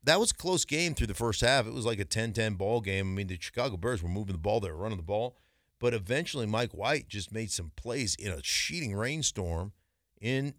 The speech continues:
you know, in New York, and he was, he was phenomenal.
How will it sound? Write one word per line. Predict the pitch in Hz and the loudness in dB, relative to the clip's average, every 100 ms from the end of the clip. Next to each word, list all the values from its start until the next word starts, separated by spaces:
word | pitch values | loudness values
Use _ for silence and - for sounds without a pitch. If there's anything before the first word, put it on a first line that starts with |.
| - | -6
you | 117 | -2
know, | 107 110 | 0 0
in | 117 143 | 0 0
New | |
York, | 147 139 104 92 - - _ | 0 2 2 2 -2 -14 _
and | 113 110 107 | -2 0 0
he | 101 143 | -2 -4
was, | 156 147 123 107 - - _ _ _ _ | -2 0 0 -2 -6 -14 _ _ _ _
he | - | -8
was | 143 139 | -4 -4
phenomenal. | - 104 110 160 107 69 | -4 -2 -2 -2 -4 -8